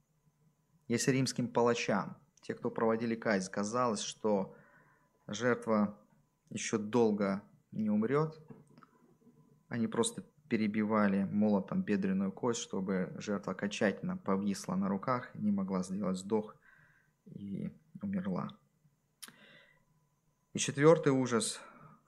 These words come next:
это часто сопровождалось разрывом сердца. Помните, что один из палачей пронзил копьём ребро Христа. Они не перебили ему ноги, потому что он уже умер.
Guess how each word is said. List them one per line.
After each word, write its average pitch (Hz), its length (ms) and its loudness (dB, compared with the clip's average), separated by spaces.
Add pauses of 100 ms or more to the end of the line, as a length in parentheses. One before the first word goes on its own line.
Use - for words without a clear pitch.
(100)
это 101 560 2
часто 113 400 0
сопровождалось 101 720 -2
разрывом 101 760 -2
сердца. - 520 -10 (1400)
Помните, 123 360 6
что 107 260 2
один 110 320 2
из - 340 -2
палачей 107 440 0
пронзил 104 480 -2
копьём 104 640 0 (320)
ребро 101 460 0
Христа. 120 640 -4 (1600)
Они 107 280 2
не 104 220 4
перебили 101 520 -2
ему 95 300 -2 (1040)
ноги, 117 380 4
потому 98 320 0
что - 180 -6
он 98 120 -2
уже 98 180 -4
умер. 104 400 -2